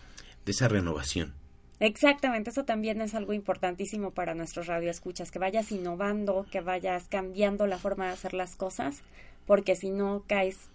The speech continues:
Speaker 2: otra vez en lo que decíamos, la zona de confort.
Speaker 1: Muy cierto, amiguita. Perfecto. Otra de las, de los puntos no menos importantes es, eh, el creer.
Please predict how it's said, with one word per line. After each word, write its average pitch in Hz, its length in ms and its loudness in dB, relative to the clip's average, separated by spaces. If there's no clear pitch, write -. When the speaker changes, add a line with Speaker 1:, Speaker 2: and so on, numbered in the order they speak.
Speaker 2:
otra 190 260 2
vez 180 160 0
en 196 100 -8
lo 175 120 -6
que 165 80 -2
decíamos, 151 320 -6
la 170 100 -4
zona 180 220 -4
de 170 80 -4
confort. - 380 -10
Speaker 1:
Muy 107 160 6
cierto, 90 360 4
amiguita. 82 520 2
Perfecto. 117 640 10
Otra 185 300 12
de 151 80 12
las, 123 280 12
de 120 140 12
los 110 300 8
puntos 135 600 8
no 117 180 12
menos 131 300 12
importantes 101 760 4
es, 101 400 8
eh, 80 220 -4
el - 180 0
creer. 104 280 4